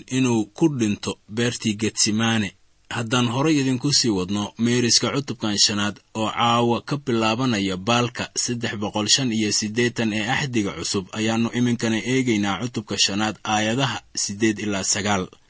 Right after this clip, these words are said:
Waxaana qoran sida tan, "Inkastuu wiil ahaa, weliba wuxuu addeecid ku bartay waxyaalihii uu ku xanuunsaday, oo goortuu kaamil noqday, wuxuu kuwa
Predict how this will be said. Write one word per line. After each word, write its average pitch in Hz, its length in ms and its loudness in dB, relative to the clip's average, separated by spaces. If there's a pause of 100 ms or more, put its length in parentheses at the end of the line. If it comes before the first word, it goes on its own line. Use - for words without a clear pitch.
(260)
Waxaana 131 420 2
qoran 120 280 -2
sida 107 260 0
tan, 107 220 -2 (500)
"Inkastuu 135 600 2
wiil 131 240 4
ahaa, 101 320 0 (520)
weliba 120 440 6 (120)
wuxuu 123 380 -2
addeecid 113 640 0
ku 165 140 0
bartay 104 500 0 (160)
waxyaalihii 107 720 0
uu 107 200 0
ku - 160 -4
xanuunsaday, 98 720 0 (440)
oo 110 180 4
goortuu 127 520 2
kaamil 135 500 2
noqday, 104 360 0
wuxuu 113 360 0
kuwa 127 280 2